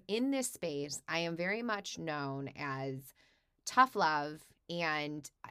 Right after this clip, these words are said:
known for my penchant for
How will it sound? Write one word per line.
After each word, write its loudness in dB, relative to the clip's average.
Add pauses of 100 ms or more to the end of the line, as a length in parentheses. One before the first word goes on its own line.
known 2
for 2 (320)
my 4 (960)
penchant 0
for 4